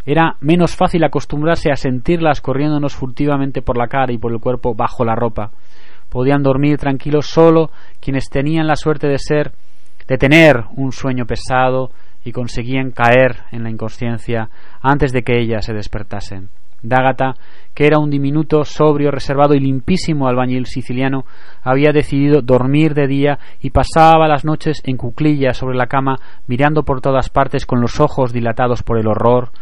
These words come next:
la vela y la tensión espasmódica. En la mano tenía bien asido un aparato rudimentario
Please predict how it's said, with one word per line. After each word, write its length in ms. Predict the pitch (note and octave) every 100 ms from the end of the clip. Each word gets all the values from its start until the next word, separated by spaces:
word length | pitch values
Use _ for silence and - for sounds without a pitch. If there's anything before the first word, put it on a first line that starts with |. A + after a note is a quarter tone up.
| - - -
la 160 | G#2+
vela 400 | A2 C3 C3 B2+
y 80 | A#2+
la 100 | A2
tensión 360 | G#2+ A2 A2+ A2
espasmódica. 720 | - G#2+ G#2 G#2+ G#2 G#2 G2+ - - - - - - -
En 80 | C3+
la 80 |
mano 180 | C#3+ E3
tenía 280 | E3 E3 E3
bien 240 | D3+ E3+
asido 300 | D#3+ - E3
un 80 | D#3+
aparato 540 | D3 C#3 C#3+ D#3+ D#3 C#3+
rudimentario 640 | C3+ C3 C3 C#3 C#3+ D3